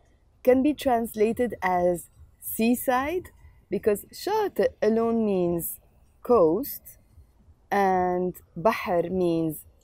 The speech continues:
sea. But when I say شاطئ البحر, it means seaside. Now, I'm gonna say, "I'm watching the sunset."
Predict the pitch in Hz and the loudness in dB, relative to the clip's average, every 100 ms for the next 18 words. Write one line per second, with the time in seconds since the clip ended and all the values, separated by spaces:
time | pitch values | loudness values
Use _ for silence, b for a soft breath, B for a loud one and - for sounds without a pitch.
0 | - - 339 311 156 151 - _ - - | -18 -2 2 2 2 -6 -16 _ -12 -4
1 | 185 - 208 233 226 226 233 214 - _ | -4 -4 0 2 2 4 6 6 2 _
2 | _ _ _ _ _ _ - - 247 226 | _ _ _ _ _ _ -20 4 6 6
3 | 220 220 - 190 214 311 - 190 - - | 4 0 0 -2 -2 -4 -4 -8 -10 -16
4 | _ _ - _ _ - 226 247 214 170 | _ _ -20 _ _ 0 0 0 -4 -4
5 | 175 196 240 - _ _ - - - 254 | -4 -4 -8 -12 _ _ -20 -16 -4 0
6 | 233 220 - - 135 127 - _ _ _ | 2 0 -4 -8 -8 -14 -16 _ _ _
7 | _ _ - _ _ _ _ 190 196 139 | _ _ -20 _ _ _ _ 0 0 0
8 | 143 - 208 214 240 240 349 294 185 233 | -6 -4 -2 0 -2 -4 -2 2 2 2
9 | 349 - _ _ _ _ _ _ _ _ | -2 -6 _ _ _ _ _ _ _ _
10 | _ _ _ _ _ 190 190 196 196 202 | _ _ _ _ _ -2 0 2 2 2
11 | 208 262 285 311 302 - 233 208 - 160 | 0 -4 -4 -4 -4 0 0 0 -4 -6
12 | - - | -8 -20